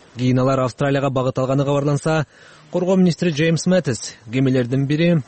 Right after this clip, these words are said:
Корей тарапты көздөй эле баратканын айтты. Түштүк Корея болсо учурда А К Ш менен биргеликте аскердик машыгууларды өткөрүп жатат.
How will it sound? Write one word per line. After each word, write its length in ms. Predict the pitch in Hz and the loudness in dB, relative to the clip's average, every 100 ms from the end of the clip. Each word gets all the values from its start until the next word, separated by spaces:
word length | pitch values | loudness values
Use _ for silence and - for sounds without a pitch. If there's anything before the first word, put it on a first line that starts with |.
| - | -8
Корей 300 | - 135 156 | -4 -2 -2
тарапты 340 | 156 131 120 135 | -2 -4 -4 -2
көздөй 360 | 131 127 131 | 0 0 0
эле 100 | 135 | 0
баратканын 440 | 127 117 - 120 117 | 0 -2 -2 -2 0
айтты. 320 | - 127 113 - | -2 -4 -4 -4
Түштүк 300 | 165 151 180 | -4 -2 -2
Корея 360 | - 160 170 170 | -2 -2 2 2
болсо 340 | 131 - 117 98 90 - | 0 -2 -4 -4 -8 -12
учурда 460 | 127 135 127 151 | -4 -2 0 0
А 60 | 131 | -2
К 80 | - | -4
Ш 140 | - | 0
менен 200 | 156 156 | 2 2
биргеликте 440 | 135 120 135 - 156 | 0 -2 -4 -2 -2
аскердик 440 | 131 - 131 139 | -2 -4 -6 -2
машыгууларды 680 | 127 123 - 127 123 117 117 | -2 -2 -2 -2 0 0 -2
өткөрүп 240 | 123 110 | -2 -2
жатат. 240 | 123 117 | 0 -2